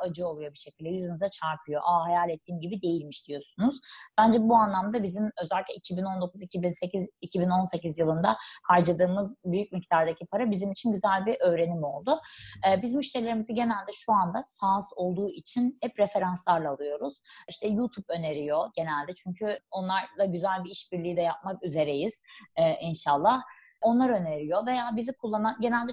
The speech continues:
çünkü medya sektörü her ne kadar büyük gibi görünse de herkes birbirini tanıyor. Yapımcılar T V kanallarındaki sorumluları tanıyor. T V kanalları yapımcıları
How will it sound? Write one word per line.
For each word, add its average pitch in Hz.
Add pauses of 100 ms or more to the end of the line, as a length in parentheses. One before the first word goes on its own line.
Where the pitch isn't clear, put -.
çünkü 233
medya 214
sektörü 233 (120)
her 208
ne 254
kadar 247
büyük 214
gibi 202
görünse 196
de 196
herkes 247
birbirini 185 (100)
tanıyor. 156
Yapımcılar 208 (360)
T 226
V 233
kanallarındaki 190
sorumluları 180
tanıyor. 156
T 214
V 214
kanalları 196
yapımcıları 185